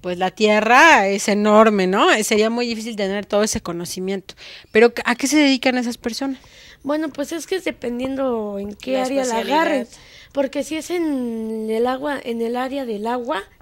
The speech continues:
Speaker 2: pues estudian los animales acuáticos,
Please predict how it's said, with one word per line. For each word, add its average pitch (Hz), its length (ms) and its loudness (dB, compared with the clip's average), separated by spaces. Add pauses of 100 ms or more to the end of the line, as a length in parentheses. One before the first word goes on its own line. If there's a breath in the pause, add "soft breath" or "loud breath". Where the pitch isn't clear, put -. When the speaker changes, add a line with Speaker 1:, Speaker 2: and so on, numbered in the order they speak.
(120)
Speaker 2:
pues 226 300 -2
estudian 240 560 -6
los 214 180 -12
animales 220 460 -8
acuáticos, 233 840 -6